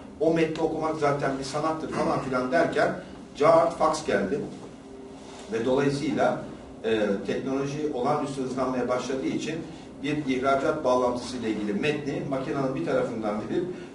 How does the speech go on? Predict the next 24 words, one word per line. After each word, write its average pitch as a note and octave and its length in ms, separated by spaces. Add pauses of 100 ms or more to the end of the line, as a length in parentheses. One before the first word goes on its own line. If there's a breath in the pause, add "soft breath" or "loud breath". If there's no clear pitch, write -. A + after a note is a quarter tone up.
(100)
öbür C3+ 220
tarafından C3 680 (120)
böyle C3+ 220
ille D3+ 380
de D3 120
bir C#3 140
başka C3+ 280
operatöre C3 480
ihtiyaç C3 460
duymadan B2 420 (320 loud breath)
insanların C3+ 580
birbirini C3+ 300
anladığı C3+ 440
konjonktürlere C3 680
geçtik G3 460 (320 loud breath)
ve A3 100
çok A3+ 220
büyük D#3 160
bir E3 160
dönüşüm C#3+ 300
yaşadı, G2 300 (680)
e, G#2 280
yaşadı A2 240 (140)
Türkiye. A#2+ 340